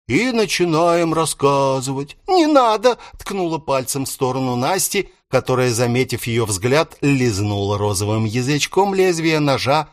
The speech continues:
а после нехорошо оскалилась. «Очень вас прошу, пусть она уйдет, я все скажу, честно!» Ну и славно, одобрил я ее слова. «Душа моя, пойдем прогуляемся. И ты, Расмус,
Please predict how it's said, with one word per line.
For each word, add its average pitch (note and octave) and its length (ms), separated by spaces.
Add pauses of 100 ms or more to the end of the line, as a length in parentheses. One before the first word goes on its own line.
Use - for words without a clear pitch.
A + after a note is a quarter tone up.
(280)
а G#2+ 140
после B2+ 420
нехорошо G2+ 640
оскалилась. - 840 (380)
«Очень G#3 340
вас F3+ 160
прошу, E3+ 380 (240)
пусть B3 340
она G#3+ 220
уйдет, G3 420 (160)
я G#3 160
все C4 260
скажу, A3+ 520
честно!» F#3+ 800 (400)
Ну D#3 280
и A3 160
славно, A#2 680
одобрил C#3+ 600
я G#2+ 220
ее G2 340
слова. D2 460 (300)
«Душа B2+ 280
моя, F2+ 280 (520)
пойдем B3 400
прогуляемся. E2+ 880 (280)
И G3+ 100
ты, B3 240
Расмус, F#3 560